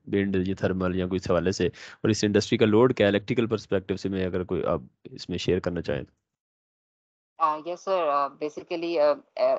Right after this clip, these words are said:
Speaker 2: एफ़एफ़सी सिर्फ, अ, fertilizer नहीं produce कर रही है, basically ये सारे की सारी, अम, फ-, फ़ोर जी foundation के under आती है और इसके अंदर हमारे पास इनके winds, अ, अ, विंड generations लगी हुई है है-, हैदराबाद के अंदर, जिसकी, अ, फ़िलहाल जो,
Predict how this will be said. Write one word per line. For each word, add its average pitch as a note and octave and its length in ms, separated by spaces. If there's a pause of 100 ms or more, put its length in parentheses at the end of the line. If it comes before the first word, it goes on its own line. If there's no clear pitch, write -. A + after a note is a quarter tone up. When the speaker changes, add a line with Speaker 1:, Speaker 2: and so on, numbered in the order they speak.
Speaker 2:
एफ़एफ़सी F3 340
सिर्फ, F3+ 420
अ, E3 540 (480)
fertilizer D#3+ 400
नहीं F#3+ 140
produce D#3+ 320
कर D3+ 200
रही D#3 180
है, E3 160
basically E3 540
ये E3 140
सारे D3+ 260
की E3+ 100
सारी, D#3 380 (340)
अम, C3+ 300 (220)
फ-, - 100 (140)
फ़ोर E3 140
जी F3+ 100
foundation E3+ 460
के F#3 100
under E3 200
आती D#3+ 280
है D#3+ 80
और D#3+ 220
इसके - 260
अंदर E3 220
हमारे D#3 320
पास D3+ 280
इनके D#3 460 (180)
winds, D#3+ 460
अ, C#3+ 180 (480)
अ, D3 100
विंड E3 280
generations E3+ 480
लगी D#3+ 220
हुई D3+ 160
है D#3 120
है-, D#3 160
हैदराबाद D3 540
के D#3 60
अंदर, D3 240
जिसकी, D3 400 (140)
अ, C#3+ 160 (260)
फ़िलहाल D#3 440
जो, D3+ 380